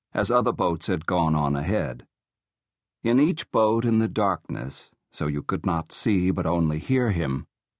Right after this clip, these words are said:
the polar stood in the stern with his long oar.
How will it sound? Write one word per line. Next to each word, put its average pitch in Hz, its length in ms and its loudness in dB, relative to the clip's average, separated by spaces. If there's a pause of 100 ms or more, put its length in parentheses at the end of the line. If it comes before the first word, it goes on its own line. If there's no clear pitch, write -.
(100)
the - 80 -2
polar 117 540 2
stood 117 480 0
in 113 100 4
the 107 80 2
stern 65 680 -2
with 69 120 -8
his 78 220 -4
long 82 400 2
oar. 73 460 -2